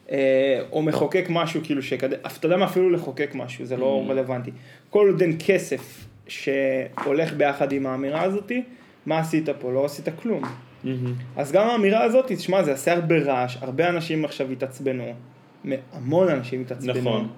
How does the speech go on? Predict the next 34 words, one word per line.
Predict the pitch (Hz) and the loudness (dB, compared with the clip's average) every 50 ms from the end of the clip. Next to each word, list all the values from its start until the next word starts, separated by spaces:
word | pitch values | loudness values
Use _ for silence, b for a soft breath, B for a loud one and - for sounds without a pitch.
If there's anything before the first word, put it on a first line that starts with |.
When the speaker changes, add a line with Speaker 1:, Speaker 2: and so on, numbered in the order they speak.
| - B B B B B B B B B - | -18 B B B B B B B B B -18
Speaker 1:
זה | - 123 120 127 135 | -16 -8 0 2 4
יתפוס | 131 131 131 131 - 170 160 165 | 4 4 2 0 -2 -2 -2 0
את | - | -2
הכותרות | 160 160 - - - 151 147 - 147 139 143 143 139 139 | -4 -4 -4 -2 -2 -2 0 2 0 2 2 2 2 2
לכמה | 139 135 131 127 127 127 139 139 135 135 131 | 2 2 2 2 0 0 0 0 0 0 -2
ימים, | 131 127 123 123 123 123 127 147 151 - - - - - - - - - - - - B B B B B B B B B - - | -2 -4 -4 -4 -4 -4 -6 -6 -8 -12 -16 -20 -20 -20 -20 -20 -20 -20 -20 -20 -20 B B B B B B B B B -16 -10
אבל, | - 123 123 123 127 131 127 127 127 131 | -8 -6 -6 -2 0 0 2 2 2 2
אה, | 131 127 127 127 127 127 127 127 131 131 131 | 2 2 2 2 2 2 2 2 2 2 4
Speaker 2:
זאת | 131 131 | 2 2
אומרת, | 127 113 110 | 0 0 0
זה | 110 123 117 117 113 107 107 | 0 2 2 4 2 2 0
טריק | - 127 123 123 123 135 | -2 -2 -2 0 2 2
הקידום, | 120 117 117 113 107 107 - 120 113 110 120 117 113 117 | 2 2 2 0 -4 -4 -4 -6 -2 -2 -2 0 0 0
אה, | 117 117 113 107 107 104 104 104 104 107 | 0 0 0 0 0 0 -2 -2 -2 -4
S | 107 - - 117 | -4 -4 -2 0
E | |
O. | 113 107 104 98 95 - - - | 2 2 2 0 -4 -8 -8 -4
Speaker 1:
תראה, | - - - - | -4 -2 -2 0
אנחנו | - 196 156 - 151 143 | -2 -2 -2 0 -2 0
ב-, | 135 143 147 - - - _ _ _ - - | 0 0 0 0 -6 -14 _ _ _ -10 -8
אנחנו | 131 127 127 - - 143 143 143 135 139 - - _ - | -8 -8 -8 -8 -6 -4 -2 -2 -4 -6 -10 -16 _ -2
לא | 143 156 | 0 0
זוכרים | 156 175 156 - - 175 208 240 269 | 0 0 -2 0 2 2 2 4 4
את | 269 208 | 2 2
זה, | 165 135 | 2 0
אבל | 123 120 | 0 0
אנחנו | 113 117 - 117 | -4 -6 -8 -10
בתקופת | 117 120 - 110 - 147 147 151 156 | -10 -10 -12 -8 -2 -2 -2 -2 -2
בחירות. | - - 190 180 226 151 131 - - | -2 -2 0 2 2 0 -2 -2 -8
צריך, | - - - 123 - - - 208 | -8 -6 -6 -6 -4 -2 0 0
אה, | 175 160 156 | 0 0 0
כל | 160 156 | 0 0
הזמן, | 160 156 165 165 165 165 165 | 0 2 0 0 0 0 0
אה, | 165 165 165 165 160 160 156 | 0 0 0 0 0 0 -2